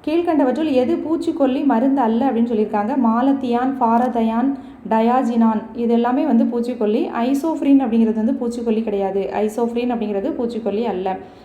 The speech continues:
கீழ்க்கண்டவற்றில் எது பூச்சிக்கொல்லி மருந்து அல்ல அப்படின்னு கேட்டிருக்காங்க. ஐசோஃப்ரின் அப்படிங்கிறது பூச்சிக்கொல்லி கிடையாது. அப்ப எதெல்லாம் பூச்சிக்கொல்லினா, மாலத்தியான், பாரத்தியான், டயாஜினான்,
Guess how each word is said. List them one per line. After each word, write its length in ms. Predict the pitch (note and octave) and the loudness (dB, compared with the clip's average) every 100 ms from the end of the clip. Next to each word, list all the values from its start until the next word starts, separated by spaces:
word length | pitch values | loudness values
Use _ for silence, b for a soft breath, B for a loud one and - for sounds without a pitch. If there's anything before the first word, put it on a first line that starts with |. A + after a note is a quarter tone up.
| B | B
கீழ்க்கண்டவற்றில் 600 | C#4 D#4+ D#4+ C#4 A#3 C#4+ | -2 0 2 2 2 0
எது 220 | A#3+ A#3 | 2 2
பூச்சிக்கொல்லி 540 | - B3+ A#3 C#4 A3+ C#4 | 0 -4 -6 -2 -2 0
மருந்து 340 | A3 G#3+ A#3+ | 0 2 0
அல்ல 340 | G#3+ G3+ A3 A3+ | 0 0 0 0
அப்படின்னு 220 | A3 A3+ | 0 0
கேட்டிருக்காங்க. 400 | F#3+ - F#3+ F#3 - B B B - | -2 -4 -10 -12 -14 B B B -14
ஐசோஃப்ரின் 760 | - A#3 C#4 D#4+ D4 D4 C#4+ C#4 | -4 0 0 0 0 4 6 6
அப்படிங்கிறது 360 | A3+ G#3+ A3 | 4 0 -2
பூச்சிக்கொல்லி 480 | F4+ C4+ - - A3+ | -2 -4 -4 -2 -2
கிடையாது. 340 | G#3+ G3 F#3+ | 0 -2 -2
அப்ப 160 | F#3+ A3 | -2 0
எதெல்லாம் 340 | G#3 C4 C#4+ | 0 0 0
பூச்சிக்கொல்லினா, 520 | C#4 C4 B3+ A#3 A3+ D4 | 0 -2 -2 0 0 2
மாலத்தியான், 640 | B3+ A#3 C4+ C4+ B3 C#4+ F4+ | 2 2 0 -2 -2 -2 -2
பாரத்தியான், 640 | C4+ A#3 C4+ - B3+ C#4 G4 B B B A3 | -2 0 0 -2 -2 -2 -4 B B B -2
டயாஜினான், 640 | A3+ A#3 C4 A3+ G#3+ G3+ | 2 4 2 2 0 -2